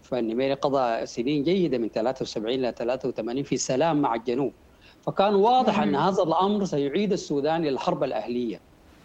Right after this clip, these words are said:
Speaker 1: فلذلك النميري كان، آه، يريد من الإسلاميين أن يبدوا له دعما في اللحظة التي تركه فيها أعوانه وزملائه السابقين.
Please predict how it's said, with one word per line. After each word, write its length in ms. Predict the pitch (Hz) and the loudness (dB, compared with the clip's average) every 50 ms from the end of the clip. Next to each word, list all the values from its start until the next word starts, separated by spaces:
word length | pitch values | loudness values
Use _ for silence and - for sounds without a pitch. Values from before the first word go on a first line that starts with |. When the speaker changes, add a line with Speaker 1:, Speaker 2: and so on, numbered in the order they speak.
| - - - - | -20 -20 -20 -14
Speaker 1:
فلذلك 1300 | - - 143 139 139 131 131 131 127 123 123 120 120 123 123 - - - 131 127 135 165 196 214 220 - | -6 -2 0 0 2 2 2 2 2 2 2 2 2 0 0 -2 -4 -4 -4 -2 0 2 2 0 0 0
النميري 320 | 196 151 147 160 175 180 175 | 0 0 2 2 2 0 0
كان، 420 | 175 190 180 170 170 175 277 254 - - - - - - - | 0 0 0 0 0 0 -2 -4 -10 -14 -20 -20 -20 -14 -10
آه، 840 | - 147 139 127 120 117 117 113 117 117 113 113 113 113 110 110 110 - - - | -8 -6 -4 -2 -2 -2 -2 -4 -4 -6 -6 -6 -8 -8 -8 -10 -12 -14 -10 -6
يريد 480 | 147 143 147 147 170 208 226 214 208 208 - - - _ - | -4 0 0 2 2 2 2 0 -2 -4 -10 -20 -20 _ -6
من 160 | 127 143 170 | -4 -2 0
الإسلاميين 840 | 156 139 135 123 - - 143 131 123 123 120 123 143 160 156 143 135 - - _ - - _ - - - | 0 -2 -2 -4 -6 -6 -4 -4 -2 -2 -2 -2 0 0 0 -2 -4 -6 -12 _ -20 -20 _ -18 -12 -8
أن 140 | 151 143 147 | -6 -2 0
يبدوا 460 | 147 175 202 185 175 151 165 151 151 | 0 0 0 0 -2 -2 0 0 2
له 260 | 170 185 175 175 170 147 | 0 0 0 -2 -2 0
دعما 440 | 147 190 180 196 196 202 214 220 | 0 0 2 2 2 2 2 0
في 160 | 196 - - 143 | -2 -2 -2 -2
اللحظة 400 | 135 135 160 175 - 175 170 147 | 0 0 0 -2 -2 -2 -2 0
التي 420 | 135 143 165 165 170 175 170 170 175 - - _ _ _ _ _ - | 0 0 0 0 0 0 0 -2 -4 -8 -20 _ _ _ _ _ -2
تركه 560 | 160 143 143 170 190 185 175 151 135 135 131 | 0 2 2 2 2 2 2 0 0 0 -2
فيها 500 | 123 - 160 156 151 139 135 143 160 - | -2 -2 0 0 0 0 0 0 0 -2
أعوانه 520 | 143 104 120 135 135 143 147 135 120 123 120 131 | -2 -2 0 0 0 2 0 0 -2 -4 -4 -2
وزملائه 640 | 147 143 123 120 131 113 120 113 123 131 135 131 | -2 -2 -2 -4 -6 -6 -4 -2 -2 0 0 -2
السابقين. 640 | 127 - - - 127 117 120 120 - - 131 110 | -4 -6 -4 -4 -4 -2 -2 -6 -8 -6 -6 -6